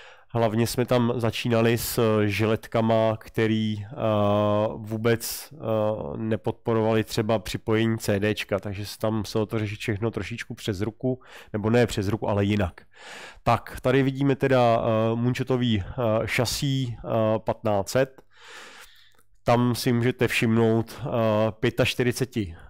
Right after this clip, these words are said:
žiletek, to jsou tyhle ty malinký servery. A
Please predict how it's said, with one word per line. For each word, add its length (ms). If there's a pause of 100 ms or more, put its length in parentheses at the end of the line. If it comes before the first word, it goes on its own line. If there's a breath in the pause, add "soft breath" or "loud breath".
(140)
žiletek, 760
to 80
jsou 180
tyhle 260 (140)
ty 60
malinký 520 (300)
servery. 580 (680 loud breath)
A 840